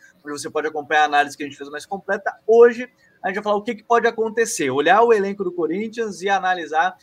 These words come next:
o que que pode vir a acontecer a partir da chegada do Vitor Pereira. Lembrando e agradecendo mais uma vez a parceria da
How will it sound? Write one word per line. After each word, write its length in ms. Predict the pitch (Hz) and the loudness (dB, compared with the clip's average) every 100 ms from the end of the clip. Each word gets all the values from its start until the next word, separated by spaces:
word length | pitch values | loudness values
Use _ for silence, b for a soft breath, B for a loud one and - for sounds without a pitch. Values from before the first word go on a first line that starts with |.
| b _ | b _
o 80 | 156 | -8
que 180 | - 247 | -2 -2
que 100 | 240 | -2
pode 320 | 214 196 180 | -6 -6 -6
vir 180 | 175 180 | -8 -6
a 60 | 175 | -6
acontecer 680 | 175 170 160 135 - 165 160 b - | -6 -14 -14 -10 -6 -6 -8 b -6
a 120 | 147 | -4
partir 260 | 156 - | -4 -4
da 140 | 151 151 | -4 -4
chegada 560 | - 131 135 139 139 b b _ | -4 -2 2 2 -2 b b _
do 240 | 156 175 135 | -2 -2 -6
Vitor 460 | 123 180 180 175 175 | -10 -8 -4 -4 -2
Pereira. 380 | 175 156 127 123 | -2 0 0 0
Lembrando 680 | 226 202 208 233 233 220 151 | 0 4 4 4 2 -2 -2
e 80 | |
agradecendo 560 | 156 151 160 147 151 156 | -4 -2 -4 -6 -10 -8
mais 200 | 151 156 | -6 -6
uma 120 | 151 | -6
vez 140 | 139 156 | -6 -6
a 60 | |
parceria 440 | 156 151 151 151 175 | -6 -8 -8 -8 -2
da 240 | 170 - | -2 -2